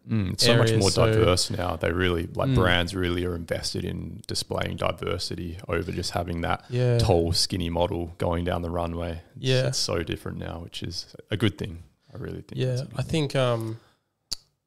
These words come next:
Speaker 2: yeah, with a lot of campaigns, like, social media campaigns or, like, your average shoot, I think that's the case. I think probably those criteria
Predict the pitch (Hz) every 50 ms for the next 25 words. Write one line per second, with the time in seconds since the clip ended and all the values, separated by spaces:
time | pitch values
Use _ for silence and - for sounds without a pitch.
0 | _ _ _ - 131 120 120 - 135 120 117 113 113 120 127 135 139 127 - -
1 | - - 127 123 117 113 120 117 113 110 113 113 110 113 113 - - - - -
2 | _ _ _ _ _ _ _ - - - - _ _ _ _ _ - - - 117
3 | - - 120 113 117 120 120 120 120 117 - - 120 117 117 117 - 120 117 117
4 | 117 120 117 117 - 110 113 117 123 120 - - - 120 - 123 117 113 117 117
5 | 113 110 - - - - _ _ _ _ - - - - 123 120 120 127 - _
6 | _ _ - - 123 - 123 120 117 120 123 - - - 123 - - 120 120 -
7 | - 123 - 151 139 123 - - 127 123 127 123 120 117 117 - _ _ _ _
8 | _ _ - 123 117 - - - - 123 117 113 - - 123 117 117 113 117 113
9 | 110 110 110 110 113